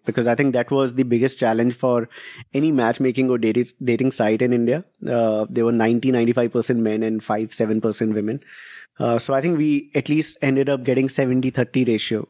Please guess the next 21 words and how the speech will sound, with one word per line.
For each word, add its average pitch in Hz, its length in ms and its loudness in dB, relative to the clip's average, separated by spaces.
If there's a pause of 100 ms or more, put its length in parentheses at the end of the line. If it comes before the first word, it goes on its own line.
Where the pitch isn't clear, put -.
right? 147 220 -8
So 143 100 0
in 127 140 2
that 120 200 2
sense, 135 300 0
they, 127 160 2 (160)
the 131 220 0
engagement 135 600 0
rate 135 240 0
was 123 220 0 (120)
pretty 127 200 2
high, 110 300 2
and, 110 240 0 (400)
um, 113 520 0
we 127 240 0
ended 135 220 2
up 147 140 -2
creating 131 360 2
a 123 200 2
great 117 400 -2
brand 110 420 2